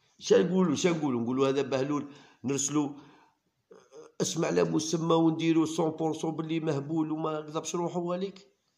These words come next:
نديروها كيما هاك. كوسكت. حاجة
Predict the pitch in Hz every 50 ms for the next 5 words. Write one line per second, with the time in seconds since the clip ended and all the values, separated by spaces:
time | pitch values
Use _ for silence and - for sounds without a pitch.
0 | _ _ _ _ - 113 113 127 139 143 147 147 143 147 175 175 180 190 185 214
1 | 233 233 - - - _ _ _ _ _ _ _ _ _ _ _ _ _ - 330
2 | - - - - 135 101 - - - - _ _ _ _ _ _ _ _ _ _
3 | _ _ _ _ _ _ _ _ _ _ _ _ _ _ _ _ _ _ _ 127
4 | 151 196 202 202 185 - 180 208 202 - - 190 - _ _ _ _ _ _ -
5 | - - - 254 - 185 240